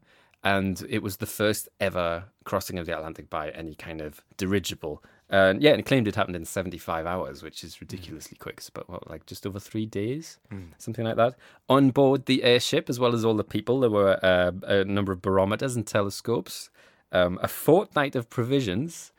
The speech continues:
Speaker 1: even though they were only going to Paris. <laughs> They were prepped for everything. Um, casks of water, carpet bags, uh, cloaks for cold weather, and there was a coffee warmer.
Speaker 2: Oh,
Speaker 1: Um,
Speaker 2: well, you've
Speaker 1: so
Speaker 2: gotta
Speaker 1: y-,
Speaker 2: get the important
Speaker 1: you
Speaker 2: stuff out
Speaker 1: know,
Speaker 2: there, you know.
Speaker 1: yeah, you want the barista on there with you.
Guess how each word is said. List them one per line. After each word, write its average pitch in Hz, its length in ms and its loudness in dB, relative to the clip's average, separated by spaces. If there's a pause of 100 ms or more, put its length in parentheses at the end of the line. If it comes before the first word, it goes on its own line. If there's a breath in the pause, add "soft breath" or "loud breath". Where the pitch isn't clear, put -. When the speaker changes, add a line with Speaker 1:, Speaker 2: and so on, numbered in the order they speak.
(280 soft breath)
Speaker 1:
even 110 200 -2
though 107 100 2
they 104 80 2
were 101 160 2
only 107 140 2
going 101 160 -2
to - 60 -6
Paris. 101 580 0 (220)
<laughs> - 240 2
They 113 80 2
were 104 140 2
prepped 131 260 4
for 127 200 6
everything. 98 560 2
Um, 107 320 6
casks - 440 -2
of 120 160 0
water, 120 320 6
carpet 120 480 2
bags, 120 480 2 (340 soft breath)
uh, 98 180 4
cloaks 123 480 2
for 120 140 -6
cold 113 340 -6
weather, 104 200 2
and 110 180 2
there 123 60 2
was 120 100 0
a 123 40 -2
coffee 170 380 -4
warmer. 80 440 -4 (500 soft breath)
Speaker 2:
Oh, - 100 -4
Speaker 1:
Um, 107 300 2
Speaker 2:
well, 170 140 2
you've 151 80 6
Speaker 1:
so 143 40 6
Speaker 2:
gotta - 140 4
Speaker 1:
y-, - 40 0
Speaker 2:
get 160 120 2
the 135 80 -4
important 170 380 -2
Speaker 1:
you 214 80 -2
Speaker 2:
stuff 104 120 0
out 85 180 0
Speaker 1:
know, 92 60 -6
Speaker 2:
there, 90 80 -12
you 123 80 -8
know. 247 60 -4
Speaker 1:
yeah, 285 200 -2
you 98 140 -2
want 131 140 0
the 90 80 -6
barista 78 500 -4
on 76 140 -10
there 90 160 0
with - 240 4
you. - 100 2